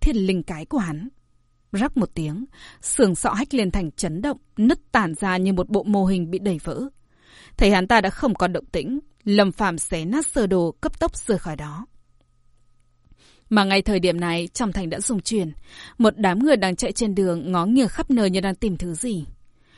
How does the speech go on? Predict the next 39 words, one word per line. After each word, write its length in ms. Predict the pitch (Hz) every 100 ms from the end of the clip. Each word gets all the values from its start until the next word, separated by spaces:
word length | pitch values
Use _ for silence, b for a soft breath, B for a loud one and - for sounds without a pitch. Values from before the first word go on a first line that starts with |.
| b b b
Không 280 | - 247
bao 140 | 196 190
lâu 160 | 185
sau, 380 | 175 202 170 175
có 160 | - 180
ai 120 | 202
đó 120 | 175
hô 240 | 165 208 208
lên: 220 | 175 165 - - - _ _ _ -
"Ở 160 | 262
đây, 220 | 202 196 214 - _ -
bên 160 | 269
này 120 | 254
này!" 200 | 214 202 - - - _ _ _ _ _ _ _ _
Một 300 | 214 196 196
đám 260 | - 170 180
người 160 | 269 196
xuất 220 | - -
hiện, 200 | 233 - _ -
bên 220 | 220 208
hông 280 | 190 185 180
đều 140 | 196
đeo 200 | 170 190
đao, 280 | 180 175 170 - B B
vây 180 | 208 208
quanh 240 | 208 185
thi 200 | - 214
thể 140 | 185 175
Hách 240 | 202 277
Liên 160 | 240 180
Thành, 260 | 185 160 - B B B
chứng 180 | 226 190
kiến 180 | 190
cảnh 200 | 214 320
tượng 180 | 214 185
thảm 220 | - 240
thiết 160 | - 311
trước 160 | 349 -
mặt, 180 | 196